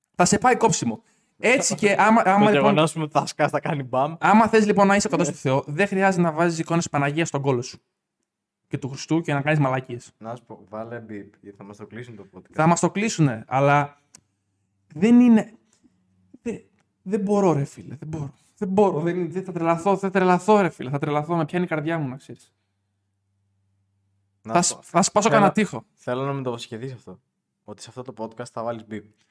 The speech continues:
Speaker 1: Καλά, δεν είναι πως θα βάλω μπιπ, μας θα τα κλείσουν, αλλά μου κατεβάσουν τα πάντα. Αφού δεν υπάρχει αυτό. Και δεν είναι, αυτό δεν είναι ένα podcast κατά των ομοφυλόφιλων. Είναι ένα podcast κατά της έχθρας και της βίας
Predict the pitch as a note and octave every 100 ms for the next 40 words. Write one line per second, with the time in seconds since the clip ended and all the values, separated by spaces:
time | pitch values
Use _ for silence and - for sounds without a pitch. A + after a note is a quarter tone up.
0 | _ - D3 E3 D#3+ D#3+ - B2 A#2+ A#2
1 | A#2+ A#2 A#2+ C3+ - C3+ C3 D#3 D3 C3
2 | A#2 A#2 A#2+ B2 C3 - B2+ A2+ _ _
3 | _ - B2 F3 F3 F3 B2+ A2 - -
4 | - _ _ _ _ _ E3 F3 B3 B3+
5 | - - _ - - C#3+ - F#3+ G#3+ A#3+
6 | B3 A3+ G3+ F#3 E3+ D3+ - D#3 D#3 C#3+
7 | D3+ C#3+ C#3 D3 C3+ C3+ B2+ A#2+ - C#3+
8 | F#3 G3+ D#3+ F#3 F#3 - F3+ - - _
9 | _ _ _ F#3+ E3+ F3 G#3 A3 F3+ F3
10 | E3 F#3+ A3 - - _ - D3 D3+ C#3
11 | C#3+ E3 F#3+ G#3+ -